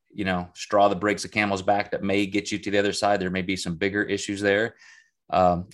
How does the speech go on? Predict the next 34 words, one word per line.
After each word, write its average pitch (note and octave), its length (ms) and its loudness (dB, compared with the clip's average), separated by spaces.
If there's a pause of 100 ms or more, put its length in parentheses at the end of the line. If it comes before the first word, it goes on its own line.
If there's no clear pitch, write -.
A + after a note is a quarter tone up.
(140)
Justina G#2+ 440 2
said, G2+ 480 4
you G#2 100 -2
know, F#2+ 140 4
with, F#2 260 2 (100)
yeah, G2 280 4
with, F2+ 360 2
uh, F2+ 440 4 (160)
with F#2 160 -2
small G2+ 260 4
children, G2+ 400 0
you're F#2 80 0
just F2 220 -2
shit - 260 -4
out F#2+ 140 4
of F#2+ 80 2
luck. G2+ 320 2
Absolutely. F2+ 760 -4 (580)
Uh, F#2 220 6
when, G2 240 2
when G2+ 180 2
we G#2+ 160 6
had G#2 240 2
to G2 80 2
watch F#2+ 320 4
my F#2 200 4
young F#2+ 320 2
grandson F#2 580 0
for F2 280 0
a C2 80 -4
couple F2+ 280 0
nights, E2 380 -4
it's E2 60 -10
like, D#2+ 160 -2